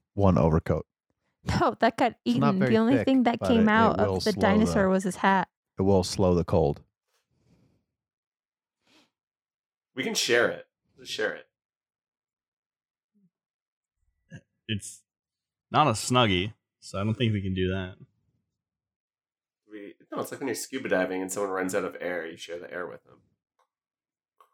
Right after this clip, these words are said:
Speaker 2: <laughs> You get five minutes with the jacket. I get five minutes <laughs> with the
Speaker 3: Yeah.
Speaker 2: jacket.
Speaker 1: All right, you guys go back to the boulders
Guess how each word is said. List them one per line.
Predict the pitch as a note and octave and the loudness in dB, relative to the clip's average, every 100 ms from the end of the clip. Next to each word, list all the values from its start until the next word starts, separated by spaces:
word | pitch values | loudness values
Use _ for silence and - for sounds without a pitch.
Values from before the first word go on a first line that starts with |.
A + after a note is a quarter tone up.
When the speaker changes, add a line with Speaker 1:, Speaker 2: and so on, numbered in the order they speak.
| _ _ _ _ _ _ - F#3+ - | _ _ _ _ _ _ -6 -6 -6
Speaker 2:
<laughs> | - | -2
You | C4 | 0
get | A3 C4+ B3+ | 4 2 2
five | - A3 A3 | 0 2 2
minutes | A#3 A3 A3 | 0 -2 -2
with | G3+ | 0
the | B3 | 0
jacket. | - F#3 - F#3+ - | 2 2 4 0 0
I | F3+ | 0
get | F3 E3+ - | 0 -2 -2
five | D#3+ E3 | 2 2
minutes | D#3+ - F3 - | 2 0 2 -2
<laughs> | - | 0
with | - | 0
the | |
Speaker 3:
Yeah. | - | 0
Speaker 2:
jacket. | - | 2
Speaker 1:
All | G#2 | 4
right, | G2+ E2 | 4 2
you | |
guys | G#2+ A#2 G#2+ | 2 2 2
go | A#2 | 0
back | A#2 A2+ | 2 0
to | - | -2
the | G#2+ G#2+ G#2 G#2 G2+ F#2 | 0 2 4 4 2 0
boulders | A#2+ A2 G#2+ G#2+ F#2+ | 0 2 4 2 0